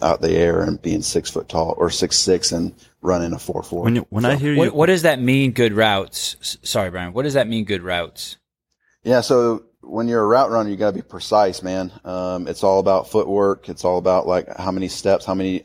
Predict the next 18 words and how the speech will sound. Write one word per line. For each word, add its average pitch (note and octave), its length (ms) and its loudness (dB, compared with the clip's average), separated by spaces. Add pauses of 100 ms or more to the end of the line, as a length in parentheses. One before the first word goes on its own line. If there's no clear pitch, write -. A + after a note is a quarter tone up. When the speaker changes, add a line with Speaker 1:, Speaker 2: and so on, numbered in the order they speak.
(140)
Speaker 1:
like, F2+ 140 -2
how G2+ 140 2
fast G2 460 0
or F2+ 80 -4
efficient F2 440 -4
can F#2 120 -6
you F2+ 100 -6
get F#2 140 4
out F#2 140 4
of, F2+ 220 -2
out F2+ 100 2
of F2 80 -2
a E2+ 60 -8
break. F2 340 0
So - 140 -6
if E2+ 80 -10
you F2+ 80 -6
watch F#2 360 0